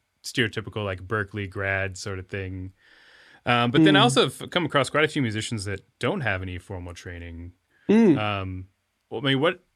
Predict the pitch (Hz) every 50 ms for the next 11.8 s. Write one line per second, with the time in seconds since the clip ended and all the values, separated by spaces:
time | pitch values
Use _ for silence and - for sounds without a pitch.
0 | _ _ _ _ _ - - - _ - 151 139 147 156 165 160 147 135 - 147
1 | 143 131 127 - - _ - - 131 120 101 107 123 120 117 113 107 104 98 -
2 | - 107 92 - - 113 117 123 120 - - 113 104 - - 110 113 113 107 92
3 | 104 95 90 87 87 87 - 104 - - 120 110 - - 101 95 107 107 104 98
4 | 95 92 - - 101 95 90 87 95 101 95 85 85 85 87 _ _ _ _ _
5 | _ _ - - 107 95 107 98 95 95 95 - - 107 95 92 92 90 90 95
6 | 98 104 98 - 98 - - 190 262 - 92 90 - - - - - - - -
7 | _ _ _ _ _ _ _ _ _ _ _ _ _ _ _ _ _ _ _ -
8 | 214 185 226 226 180 - - 240 226 160 - 269 269 - - - 208 180 185 190
9 | 190 185 180 185 196 175 175 175 190 175 156 143 135 190 254 - 175 160 170 190
10 | 190 170 - 151 147 139 - - 147 143 143 - - 139 135 139 139 143 151 160
11 | 156 - 143 139 - 196 202 190 180 160 143 123 - - 170 151